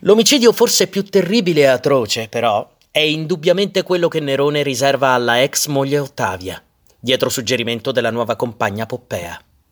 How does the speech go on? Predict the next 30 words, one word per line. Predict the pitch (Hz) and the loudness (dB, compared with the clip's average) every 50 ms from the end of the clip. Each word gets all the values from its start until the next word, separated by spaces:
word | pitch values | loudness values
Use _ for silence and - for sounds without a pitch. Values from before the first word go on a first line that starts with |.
| _ - - - - - - - | _ -14 -12 -10 -10 -6 -2 0
Innanzitutto, | 190 196 202 202 202 - 196 - 233 233 233 - 240 226 - - | 2 4 4 4 2 2 2 4 4 4 4 4 4 4 4 0
l'imperatore | - 160 175 175 170 180 180 175 170 170 196 190 170 165 | -2 -2 -2 0 2 2 2 4 4 2 0 0 2 2
accusa | 156 143 - - 190 190 135 135 139 143 | 2 0 -2 -4 -8 -4 -2 0 0 0
Ottavia | 143 - - 196 190 170 165 165 143 | 0 0 0 -2 0 0 -2 -2 0
di | 131 147 | 0 0
averlo | 135 135 165 160 139 135 135 - | 2 2 0 0 0 -2 -2 -2
tradito | - 135 135 131 160 160 - 147 | -2 -4 -4 -4 -2 -2 -2 0
con | - 135 123 | 0 0 -2
Aniceto, | 120 117 113 101 - 117 107 104 - 113 107 - _ _ | -2 -2 -4 -2 0 0 0 0 -2 -4 -6 -6 _ _
il | - 123 113 | -6 -4 -2
comandante | - 139 127 127 131 139 147 139 - 143 123 | 0 0 2 2 2 2 2 0 0 -2 0
della | 131 127 123 | 0 0 0
flotta | - 143 135 - - 127 | 0 0 0 0 0 -2
navale | 120 117 120 127 123 120 | -2 0 0 0 0 -2
di | 110 120 | -4 -6
Miseno. | 117 120 107 110 110 101 98 98 92 - _ _ _ _ - - - - - - - - - | -6 -6 -6 -6 -6 -6 -6 -10 -14 -16 _ _ _ _ -20 -16 -14 -14 -14 -14 -16 -14 -6
Il | - 180 165 | -4 -2 0
fatto | - 226 220 226 185 | 2 2 2 4 2
in | 147 123 | 4 4
realtà | 135 131 127 127 - 185 165 | 4 2 2 2 0 0 0
non | 139 123 117 117 | 0 0 -4 -4
era | 117 113 110 | -4 -4 -4
mai | 107 113 135 160 160 156 | -4 -4 -4 -4 -2 -4
accaduto, | 143 - - 151 151 202 175 120 - 117 101 - _ _ _ _ _ | -4 -4 -6 -6 -4 -6 -6 -6 -8 -10 -12 -12 _ _ _ _ _
ma | - 110 113 | -6 -4 -4
dietro | 110 104 135 170 175 - 156 | 0 2 2 2 4 2 0
minaccia | 143 139 135 131 123 110 101 - - 113 | -2 -2 -2 -2 -4 -2 -2 -2 -2 -2
dello | 101 113 110 110 | 0 -2 -2 -2
stesso | - - 156 143 - - 127 | -2 -2 -2 -2 0 0 -2
Nerone, | 113 113 110 107 107 92 92 98 101 107 | -2 -2 -2 -2 -2 -2 -4 -6 -8 -8